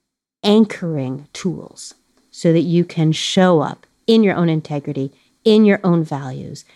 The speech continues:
knowing yourself deeply and wholly so you can show up whole for your family. So I highly recommend jumping on the waiting list for that because honestly,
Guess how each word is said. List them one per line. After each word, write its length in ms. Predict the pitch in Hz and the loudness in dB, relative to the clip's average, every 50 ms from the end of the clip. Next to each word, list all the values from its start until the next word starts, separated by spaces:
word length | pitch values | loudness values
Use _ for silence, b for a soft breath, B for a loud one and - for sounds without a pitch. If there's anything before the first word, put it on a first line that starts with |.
| b b b | b b b
knowing 540 | 202 202 214 233 240 247 254 254 247 233 | 4 6 6 6 6 4 4 4 4 4
yourself 480 | 214 196 180 - - - 170 156 151 - _ _ | 4 2 0 -2 -4 -4 -4 -4 -6 -8 _ _
deeply 580 | - 190 180 175 - - 165 139 - - 135 _ _ _ _ _ _ _ _ _ _ _ _ _ | 0 0 0 0 -4 -10 -10 -10 -10 -12 -16 _ _ _ _ _ _ _ _ _ _ _ _ _
and 160 | 170 160 147 | -10 -10 -8
wholly 500 | - - - 185 170 156 151 107 104 - - _ _ _ _ _ _ _ _ _ _ _ _ _ _ _ | -10 -2 0 2 2 2 0 -4 -10 -12 -16 _ _ _ _ _ _ _ _ _ _ _ _ _ _ _
so 140 | - - 156 | -4 -2 -2
you 60 | 156 | 0
can 140 | - 170 160 | 0 -2 -2
show 280 | - - - 156 147 | -2 -2 0 0 2
up 140 | 143 143 - | 0 0 -2
whole 320 | - - 151 143 139 139 | -2 0 0 2 0 0
for 180 | 165 - - 147 | -2 -4 -4 -4
your 100 | 139 139 | -4 -4
family. 500 | - - 127 - 160 - 90 - - 143 - _ _ | -6 -8 -10 -10 -10 -10 -12 -12 -14 -16 -20 _ _
So 240 | - - 165 135 - B B B B B B | -6 -4 -4 -4 -4 B B B B B B
I 80 | - 185 | -4 -4
highly 380 | 175 190 - 240 262 269 285 277 | -2 -2 -2 0 2 2 4 2
recommend 400 | 240 226 - 185 175 165 175 165 | 2 2 0 -2 0 -2 0 0
jumping 300 | 190 190 190 - 190 185 | 0 0 0 0 0 0
on 100 | 175 170 | 2 2
the 60 | 160 | 2
waiting 320 | 160 156 151 151 156 147 | 2 0 0 0 -2 0
list 260 | 147 147 143 - - | -2 -2 -4 -4 -10
for 100 | - - | -8 -4
that 280 | 170 190 220 254 254 - | 0 0 0 0 -2 -4
because 420 | - 175 - - 175 175 170 160 - - | -8 -12 -8 -2 0 0 0 0 -2 -4
honestly, 560 | - 196 196 202 190 - - 202 196 190 190 | -2 0 2 2 0 0 0 0 2 2 0